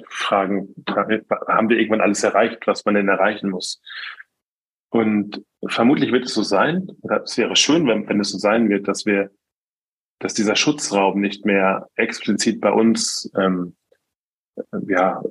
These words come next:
gebraucht wird, weil es den auch woanders geben kann und alle anderen Vereine so, äh, Diversität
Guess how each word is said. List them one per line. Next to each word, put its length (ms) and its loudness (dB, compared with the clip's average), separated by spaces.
gebraucht 760 0
wird, 320 0
weil 160 4
es 100 -4
den 140 2
auch 180 0
woanders 380 0
geben 240 -2
kann 220 -4
und 340 -2
alle 180 2
anderen 320 2
Vereine 460 2
so, 520 2
äh, 180 -2
Diversität 960 0